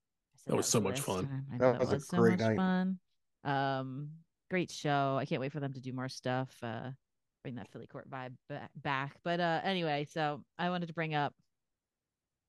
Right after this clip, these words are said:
Speaker 1: your story, one of your stories here. I have two stories. We might not get through all of them, but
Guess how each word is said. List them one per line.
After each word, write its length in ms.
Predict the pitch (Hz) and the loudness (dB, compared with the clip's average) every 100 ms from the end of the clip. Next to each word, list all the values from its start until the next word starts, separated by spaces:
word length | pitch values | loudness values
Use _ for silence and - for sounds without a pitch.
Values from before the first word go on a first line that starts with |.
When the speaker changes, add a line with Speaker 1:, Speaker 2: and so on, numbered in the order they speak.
| _ | _
Speaker 1:
your 100 | 208 | -14
story, 540 | 190 - 160 156 147 147 | -14 -14 -10 -8 -8 -8
one 100 | 151 | -8
of 40 | |
your 80 | 139 | -12
stories 360 | 135 - 143 135 | -14 -12 -10 -10
here. 100 | 139 | -10
I 40 | |
have 120 | 123 - | -10 -8
two 200 | 208 180 | -8 -6
stories. 440 | - 131 120 135 _ _ _ _ _ _ _ - | -8 -10 -10 -14 _ _ _ _ _ _ _ -16
We 60 | |
might 160 | 165 165 | -12 -10
not 140 | 160 | -10
get 160 | - 131 | -10 -12
through 260 | - 175 147 | -10 -12 -8
all 260 | 135 123 | -6 -6
of 60 | 117 | -8
them, 280 | 123 123 139 | -12 -12 -10
but 220 | 143 131 | -8 -8